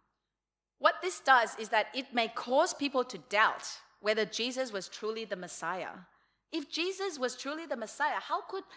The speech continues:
his own people reject him? So maybe people would doubt. Maybe if God's people couldn't recognize him, then he's not the real Messiah. But no, we don't need to worry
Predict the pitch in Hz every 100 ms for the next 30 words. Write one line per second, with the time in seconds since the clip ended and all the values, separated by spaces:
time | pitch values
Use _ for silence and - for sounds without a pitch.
0 | - 302 - 269 311 311 311 302 294 247
1 | - 269 1077 1077 1077 - - - - _
2 | _ - 254 254 285 285 247 285 277 262
3 | 220 - 233 208 - - - - - 214
4 | 254 330 285 294 285 247 240 - 233 254
5 | 240 - - 233 233 233 233 - 220 208
6 | 165 180 214 220 233 - 285 320 339 -
7 | - 214 226 220 247 254 269 359 523 247
8 | 233 196 208 190 180 - 156 127 - -
9 | _ _ _ _ _ _ _ _ _ _
10 | 190 202 240 185 - - - _ _ -
11 | - 226 294 214 262 285 254 190 175 185
12 | 285